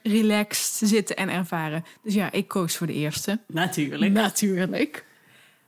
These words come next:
Speaker 1: En nou ja, deze voorstelling, jongens. <laughs> Zo bizar.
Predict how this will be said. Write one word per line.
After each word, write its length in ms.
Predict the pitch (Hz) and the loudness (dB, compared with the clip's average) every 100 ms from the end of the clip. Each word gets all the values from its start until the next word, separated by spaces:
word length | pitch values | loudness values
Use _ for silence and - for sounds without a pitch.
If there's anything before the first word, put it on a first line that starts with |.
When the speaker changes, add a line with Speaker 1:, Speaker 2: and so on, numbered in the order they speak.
| _ | _
Speaker 1:
En 340 | - 196 202 - | -2 0 0 -4
nou 220 | 180 180 | -6 -4
ja, 60 | 185 | -2
deze 280 | 196 208 196 | 0 0 -2
voorstelling, 720 | 196 196 202 - 165 160 165 | 0 0 0 -4 -2 0 0
jongens. 400 | 165 165 180 - - - _ - - | 0 0 -2 -6 -12 -20 _ -20 -12
<laughs> 260 | - - - | -4 -2 2
Zo 560 | 214 220 247 269 277 - | 4 4 4 2 -2 -6
bizar. 800 | 196 190 196 165 160 156 - - | -4 0 2 2 0 0 -6 -18